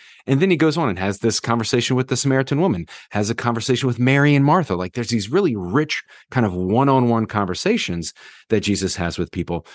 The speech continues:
So it kind of made sense to me, in structuring the book at least,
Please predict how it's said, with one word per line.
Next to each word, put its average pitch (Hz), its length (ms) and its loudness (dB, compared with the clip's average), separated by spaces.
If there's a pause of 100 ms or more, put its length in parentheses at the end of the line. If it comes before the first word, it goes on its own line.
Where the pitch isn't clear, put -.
(160)
So - 100 0
it 143 60 -2
kind 220 180 0
of 165 60 2
made 131 220 4
sense - 280 -2
to 101 100 -4
me, 98 520 0 (240)
in 113 80 0
structuring 120 480 2
the 90 80 2
book 190 200 0
at 101 100 -2
least, 85 300 -6